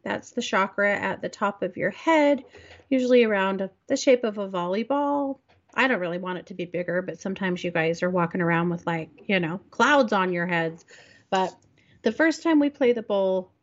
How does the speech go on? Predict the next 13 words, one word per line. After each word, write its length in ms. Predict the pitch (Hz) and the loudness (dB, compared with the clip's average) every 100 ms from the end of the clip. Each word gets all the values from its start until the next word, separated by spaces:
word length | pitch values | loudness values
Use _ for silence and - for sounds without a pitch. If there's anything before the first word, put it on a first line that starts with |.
| - | -8
we're 100 | - | -2
gonna 220 | 196 190 | 0 0
just 240 | 220 240 | 0 0
hold 240 | - 269 269 | 0 0 4
the 100 | 294 | 4
intention 600 | 294 240 220 - 220 208 | 4 2 -2 -2 -2 0
that 260 | 185 160 | 0 0
this 180 | 185 180 | -4 -6
frequency 600 | - 240 240 311 294 294 | -4 -2 2 2 4 2
of 120 | 269 | -2
the 80 | 269 | -4
singing 420 | - 247 226 220 214 | -4 0 0 0 0
bowl 380 | 202 202 202 | 2 2 0